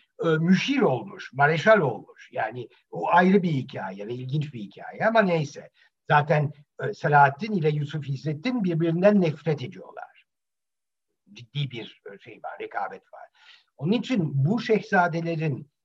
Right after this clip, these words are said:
e, e, Mektebi Harbiye'ye gidişi ilk defasında ancak birkaç ay sürüyor. Çünkü, e, şey, e, Yusuf İzzettin şikayet ediyor,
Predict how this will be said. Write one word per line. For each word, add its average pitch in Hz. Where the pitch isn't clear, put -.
e, 135
e, 127
Mektebi 175
Harbiye'ye 160
gidişi 160
ilk 214
defasında 165
ancak 202
birkaç 165
ay 123
sürüyor. 139
Çünkü, 165
e, 160
şey, 160
e, 139
Yusuf 151
İzzettin 156
şikayet 156
ediyor, 120